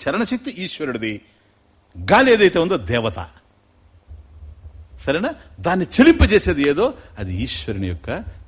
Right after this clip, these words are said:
శక్తి, అది చైతన్యము. అన్నీ అట్లాగే ఉంటాయి. ఇప్పుడు కదలేవి, కదలనివి అంతా ఒకటే. ఇప్పుడు జడం ఉంది, ఆకాశం కూడా జడమే కదా, పంచభూతాల్లో వచ్చింది కనుక. ఆకాశం కదలదు,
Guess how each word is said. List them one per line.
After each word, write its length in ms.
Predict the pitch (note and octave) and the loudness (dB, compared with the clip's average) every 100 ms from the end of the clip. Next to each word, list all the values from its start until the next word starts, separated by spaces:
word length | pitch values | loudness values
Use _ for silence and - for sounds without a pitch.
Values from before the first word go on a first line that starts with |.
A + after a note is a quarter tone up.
| - - | -18 -12
శక్తి, 680 | - F2+ - A2+ G#2 D#2 - - - - - - - - | -10 -10 -4 -2 -2 -4 -10 -16 -20 -20 -20 -20 -20 -10
అది 300 | E2+ D#3+ G#3 - | -6 -6 -10 -8
చైతన్యము. 640 | F#2+ F#2 E2+ E2 A2+ G#2 E2+ - | -8 -6 -4 -2 0 -2 -6 -8
అన్నీ 300 | - G3 A#3+ | -4 0 2
అట్లాగే 320 | G3+ G3+ F3+ | 0 0 -2
ఉంటాయి. 280 | D#3 C3+ A2 - _ - - - - | -2 -4 -8 -14 _ -20 -18 -18 -20
ఇప్పుడు 180 | - A2 | -18 -18
కదలేవి, 680 | - G#2+ B2+ E3 F#3 F#3 G3+ - | -16 -12 -6 -2 0 0 0 -2
కదలనివి 380 | D#3+ F#3 F#3 B2 - - - | 0 0 0 -4 -10 -20 -16
అంతా 180 | - E3 | -4 -2
ఒకటే. 400 | E3 D#3 - - - - - _ _ - | -2 -6 -8 -18 -20 -20 -20 _ _ -16
ఇప్పుడు 400 | B2+ A2+ B2 A2+ | -8 -6 -6 -8
జడం 280 | A2 C#3+ F3 | 0 0 2
ఉంది, 240 | D#3+ A#2 - - - - - - _ _ - - | -2 -6 -14 -20 -20 -20 -20 -20 _ _ -16 -8
ఆకాశం 380 | C3+ C#3+ E3+ E3+ | -4 0 0 0
కూడా 140 | E3 | 0
జడమే 320 | C#3+ C3+ G#2 - - - - _ _ D#3 | 2 2 -2 -6 -18 -20 -20 _ _ -10
కదా, 220 | D#3+ - _ _ | -10 -12 _ _
పంచభూతాల్లో 460 | D3 D3+ C3+ B2+ A2 | -8 -6 -4 -4 -4
వచ్చింది 220 | F#2 G2 | -6 -10
కనుక. 220 | F2 E2 D#2 - - | -10 -12 -16 -6 0
ఆకాశం 340 | A3+ C4 B3 | 2 2 0
కదలదు, 420 | A3 A3+ G#3+ A2 | 0 4 4 2